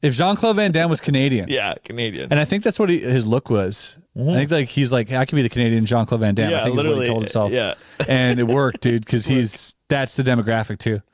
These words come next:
Speaker 2: Hundred percent.
Speaker 1: Like, we love that shit.
Speaker 2: Loved it.
Speaker 1: It was, it was, uh, it was like Tony Hinchcliffe and them talking about, they had this, they had a French Canadian, a guy I met, by the way, in Montreal,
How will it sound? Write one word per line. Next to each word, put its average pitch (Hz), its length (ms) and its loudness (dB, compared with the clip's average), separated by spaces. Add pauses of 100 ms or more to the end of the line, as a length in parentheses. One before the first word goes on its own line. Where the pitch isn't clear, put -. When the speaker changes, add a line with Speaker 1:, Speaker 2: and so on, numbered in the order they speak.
Speaker 2:
Hundred 113 220 -6
percent. 107 180 -2
Speaker 1:
Like, 117 100 2
we - 40 -
love 110 180 0
that 101 160 -6
shit. - 300 -4 (240)
Speaker 2:
Loved 104 280 -6
it. - 120 -16 (360)
Speaker 1:
It 143 60 2
was, 127 160 0
it 135 120 -2
was, 143 200 2
uh, 104 960 -2
it - 40 -12
was 131 140 -2
like 120 160 0
Tony 123 240 2
Hinchcliffe 117 440 0
and 120 80 -2
them 110 160 0
talking 113 380 -2
about, 101 500 0
they 117 120 -2
had 127 120 0
this, 127 300 -4
they 117 160 -4
had 127 120 2
a 120 40 -6
French 127 240 -2
Canadian, 113 200 -2
a - 40 -2
guy 170 180 0
I 202 40 2
met, 139 260 0
by 117 140 -2
the 110 100 0
way, 110 160 0
in 110 60 -2
Montreal, 110 580 -2